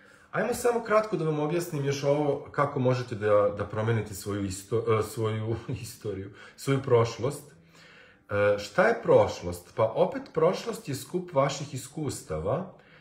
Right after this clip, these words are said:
koje je na vama, o, draga moja Angelina, pozdrav. I Angelina ima sjajne rezultate s peat metodama, to je moja takođe prijateljica iz Grčke, iz predivnog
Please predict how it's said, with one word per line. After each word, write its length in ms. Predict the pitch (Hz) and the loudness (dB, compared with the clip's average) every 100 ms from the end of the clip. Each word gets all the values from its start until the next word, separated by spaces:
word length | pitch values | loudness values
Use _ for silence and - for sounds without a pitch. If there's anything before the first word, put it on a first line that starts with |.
| _ | _
koje 280 | - 135 170 | -4 4 6
je 80 | 180 | 6
na 60 | 127 | 4
vama, 460 | 113 147 165 143 - | 4 4 4 0 0
o, 420 | 170 220 220 214 151 | 0 4 4 4 2
draga 320 | 151 151 139 | 2 2 4
moja 300 | 131 135 123 | 4 6 4
Angelina, 880 | 113 107 104 113 107 98 95 92 92 - - - - - _ | 0 -2 -2 -2 -2 -2 -2 -2 -6 -10 -8 -8 -10 -20 _
pozdrav. 600 | - 120 113 110 107 107 - - - - - | 2 2 4 4 4 4 -4 -18 -20 -20 -4
I 120 | 123 | 2
Angelina 480 | 127 113 127 143 127 | 2 4 2 4 4
ima 160 | 117 | 4
sjajne 440 | 113 - 117 101 92 | 2 4 6 6 4
rezultate 540 | 90 90 90 98 - | -2 -4 0 0 0
s 120 | - | -4
peat 260 | - 95 92 | 2 2 2
metodama, 1120 | 95 90 120 123 123 117 110 110 107 107 104 - 92 - | -4 2 6 6 6 2 4 4 4 2 -2 -6 -10 -4
to 60 | |
je 60 | 101 | -2
moja 240 | 95 92 | 0 -2
takođe 480 | 92 90 110 113 104 | -2 -2 0 0 -2
prijateljica 640 | - 90 - 117 113 - | -4 -2 4 4 4 -4
iz 120 | 90 90 | -10 -6
Grčke, 640 | 120 127 - - 110 107 | -6 -6 -10 -8 -2 0
iz 140 | 92 | -2
predivnog 640 | - 92 92 87 85 82 | -2 0 0 -2 -6 -8